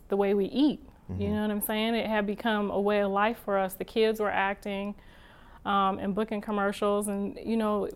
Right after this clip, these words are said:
Speaker 1: for us, like I said, 'cause rent in California is se-, um, welfare does not pay enough for
Speaker 2: Mm-hmm.
Speaker 1: anybody to live out here. I don't care what nobody says.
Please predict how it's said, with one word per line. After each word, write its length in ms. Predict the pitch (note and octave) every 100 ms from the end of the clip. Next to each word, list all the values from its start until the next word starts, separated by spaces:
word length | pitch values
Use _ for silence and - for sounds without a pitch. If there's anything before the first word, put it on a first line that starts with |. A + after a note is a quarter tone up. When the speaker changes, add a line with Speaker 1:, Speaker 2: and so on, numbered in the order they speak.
| -
Speaker 1:
for 220 | G#3+ -
us, 420 | G#3+ B3 G#3+ G#3+ - -
like 200 | F#3 F#3+ F#3
I 60 |
said, 300 | F#3 C4+ A3
'cause 200 | G#3+ F#3+
rent 200 | G3 G3+
in 60 | G3+
California 540 | G3+ F#3+ A#3 B3 A3+ G3+
is 100 | G3 - -
se-, 260 | - - A3
um, 380 | G3+ F#3+ F#3 F3+ - - - - - - - - - - - - - - -
welfare 380 | G3+ A#3 A#3 G#3
does 180 | F3 F3
not 320 | G3 F#3 -
pay 380 | F#3+ F3 C3+ E3+ - - - -
enough 320 | F#3 F3+ D#3
for 60 | -
Speaker 2:
Mm-hmm. 60 | F#3
Speaker 1:
anybody 360 | E3+ D#3+ C#3+ E3
to 140 | -
live 180 | C#3+ E3+
out 120 | - E3+
here. 100 | F#3
I 20 |
don't 100 | F3+
care 140 | G3
what 120 | F3
nobody 380 | F3+ F3+ E3+ F3+
says. 380 | - - -